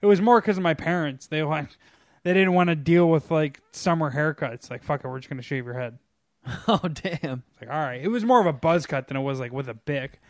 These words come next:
Speaker 1: But my father, um, I don't know, like, when my father started to see his, you know, hairline or hair s-, situation get a little weak, he kinda did what you're saying, more leaned into it and just, like, went full bald.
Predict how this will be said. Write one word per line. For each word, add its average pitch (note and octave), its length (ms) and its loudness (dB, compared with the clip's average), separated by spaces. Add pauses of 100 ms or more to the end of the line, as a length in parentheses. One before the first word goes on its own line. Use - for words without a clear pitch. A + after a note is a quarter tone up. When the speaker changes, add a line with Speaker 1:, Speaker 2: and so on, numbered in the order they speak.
(100)
Speaker 1:
But F3+ 80 -2
my F#3+ 140 6
father, F#3 540 4 (840)
um, D#3 640 2 (880)
I F3 80 4
don't G#3 80 8
know, E3+ 100 6
like, F3 140 2
when F#3 200 4
my F3 160 4
father F3 560 4
started D#3+ 320 -2
to D3 80 -6
see E3 380 -4
his, D3+ 540 -2
you E3+ 120 -2
know, B2+ 180 -6
hairline C#3+ 840 -2
or B2 360 -10
hair D#3 260 0
s-, - 180 -12 (500)
situation D#3+ 640 -2
get D#3+ 80 -8
a D#3 40 -6
little D3+ 280 -4
weak, D#3 320 -4 (500)
he F3+ 160 0
kinda D#3+ 380 2 (560)
did F3+ 160 8
what D#3 140 2
you're F3+ 200 8
saying, D#3 300 0
more E3+ 220 6
leaned E3 360 4
into F3+ 300 2
it C3 60 -4
and C#3 120 -4
just, B2+ 120 -6
like, B2+ 120 -2
went C#3 200 -2
full D3+ 260 0
bald. C3 400 -2